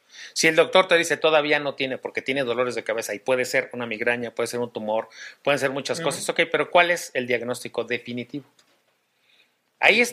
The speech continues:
Speaker 1: ahí
Speaker 2: ¿Pero qué
Speaker 1: empieza
Speaker 2: significa
Speaker 1: todo.
Speaker 2: eso?
Speaker 1: Que tú tengas algo, porque si no tienes nada, ¿qué le vas a reclamar al seguro? Si solo te están revisando porque te duele la cabeza, pero no saben bien específicamente qué tienes, entonces yo le digo al doctor, "No lo saque de aquí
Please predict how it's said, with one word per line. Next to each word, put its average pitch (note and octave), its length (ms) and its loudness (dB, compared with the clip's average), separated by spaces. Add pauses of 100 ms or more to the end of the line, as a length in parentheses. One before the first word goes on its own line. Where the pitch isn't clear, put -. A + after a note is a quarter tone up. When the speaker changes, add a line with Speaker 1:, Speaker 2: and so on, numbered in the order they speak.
(140)
Speaker 1:
ahí D#3+ 240 6
Speaker 2:
¿Pero B3 100 6
qué A3 80 6
Speaker 1:
empieza F3+ 140 6
Speaker 2:
significa F3 320 6
Speaker 1:
todo. D#3 120 2
Speaker 2:
eso? - 220 -8 (480)
Speaker 1:
Que C3+ 100 2
tú D3 120 -4
tengas C#3 360 0
algo, G3 360 -2 (220)
porque B2+ 240 0
si D#3+ 140 0
no G3 120 4
tienes G#3 300 2
nada, F#3 240 4
¿qué F#3 80 2
le E3 80 6
vas D#3+ 160 2
a D#3+ 40 2
reclamar C3+ 360 0
al C#3 100 0
seguro? D#3+ 340 -6 (1300)
Si - 160 0
solo G#3 280 6
te - 60 2
están F#3 260 2
revisando D3 800 0 (1040)
porque C3+ 260 2
te C3+ 160 4
duele D#3+ 240 6
la D3 140 2
cabeza, B2 360 0
pero A#2 160 2
no C3+ 160 2
saben E3 380 2
bien C#3+ 220 2
específicamente A#2+ 880 -2
qué A2 100 -2
tienes, - 480 -10
entonces B2+ 320 -2
yo C#3 140 4
le C3+ 80 4
digo C#3 100 2
al B2+ 80 0
doctor, A2+ 300 -2
"No C3 120 2
lo F#3 140 6
saque E3+ 300 4
de B2+ 80 4
aquí E3+ 320 -6